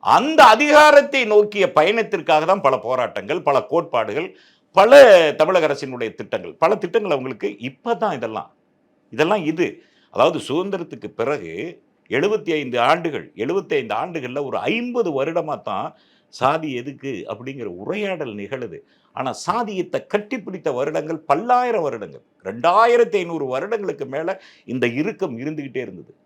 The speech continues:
ரெண்டாயிரம் வருடங்களா கட்டி காப்பாத்தப்பட்ட ஒரு சாதிய முரண்ங்கிறது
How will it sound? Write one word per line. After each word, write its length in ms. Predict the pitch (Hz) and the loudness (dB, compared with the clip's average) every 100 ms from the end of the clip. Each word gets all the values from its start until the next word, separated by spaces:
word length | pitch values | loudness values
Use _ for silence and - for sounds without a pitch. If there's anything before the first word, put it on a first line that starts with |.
| _ _ _ 107 | _ _ _ -2
ரெண்டாயிரம் 540 | 147 202 196 165 143 | 6 8 8 6 4
வருடங்களா 500 | 156 208 226 226 208 190 156 135 127 - | 2 0 -2 2 2 2 0 -2 -6 -4
கட்டி 340 | 147 147 - 208 - | -6 -6 -8 -6 2
காப்பாத்தப்பட்ட 680 | 160 175 185 180 165 147 - 143 | 2 2 -2 0 -4 -6 -4 -4
ஒரு 140 | 127 120 - _ _ - | -4 -6 -12 _ _ -16
சாதிய 520 | - 170 190 208 170 127 113 | 0 6 8 8 4 -2 -2
முரண்ங்கிறது 680 | 143 165 123 98 82 71 | -2 -2 -6 -10 -12 -12